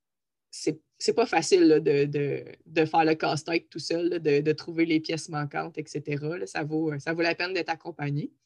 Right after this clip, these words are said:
Euh, petit dernier détail, euh, sur, euh, les, les, les pressions sur le ventre.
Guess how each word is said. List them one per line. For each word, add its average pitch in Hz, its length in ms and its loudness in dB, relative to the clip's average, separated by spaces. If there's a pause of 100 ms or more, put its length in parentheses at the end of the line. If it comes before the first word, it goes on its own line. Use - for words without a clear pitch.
(560)
Euh, 151 380 4
petit - 280 -16
dernier 202 340 2
détail, 180 520 0
euh, 151 80 0
sur, 165 360 -6
euh, 147 460 -6 (400)
les, 160 240 2
les, 151 160 0
les 156 120 2
pressions 175 520 0
sur 190 180 -2
le 151 160 0
ventre. 175 460 -6